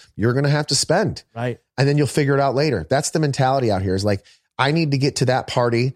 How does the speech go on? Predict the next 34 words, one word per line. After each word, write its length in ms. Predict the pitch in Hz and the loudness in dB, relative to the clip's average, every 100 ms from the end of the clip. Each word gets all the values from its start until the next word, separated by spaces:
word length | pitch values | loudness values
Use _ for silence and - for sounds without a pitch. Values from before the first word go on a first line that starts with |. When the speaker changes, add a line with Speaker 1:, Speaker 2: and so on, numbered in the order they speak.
| _ - | _ -4
Speaker 1:
The 100 | 110 | 0
only 160 | 135 | 2
way 140 | 143 139 | 0 0
I'm 80 | 135 | -2
gonna 100 | 120 | -2
get 100 | 123 | 0
to 60 | |
that 80 | 123 | -2
party 240 | - 123 117 | 0 0 0
is 80 | |
if 80 | 110 | 0
I 80 | 107 | 2
have 160 | 113 101 | 2 2
a 60 | |
thousand 320 | 117 131 131 | 0 0 0
dollar 140 | 131 120 | 0 0
suit 260 | - 120 | 0 0
on, 240 | 117 113 113 | 0 0 0
this, 200 | 127 - | 0 0
I 60 | 107 | -2
gotta 180 | 107 101 | 0 0
drive 220 | 107 101 | 0 0
this 160 | 127 - | 0 0
car, 280 | 123 117 | 0 0
whatever. 380 | 107 113 117 120 | 2 0 2 0
I'll 120 | 110 110 | -2 0
make 260 | 120 135 | 0 0
it 60 | 147 | 0
happen. 440 | 123 123 135 135 | 0 0 -2 -4
We'll 120 | 104 | -4
figure 340 | 85 - 120 120 | -6 -2 2 2
it 20 | |
out 160 | 110 98 | 2 0
later." 320 | 107 69 | -2 -2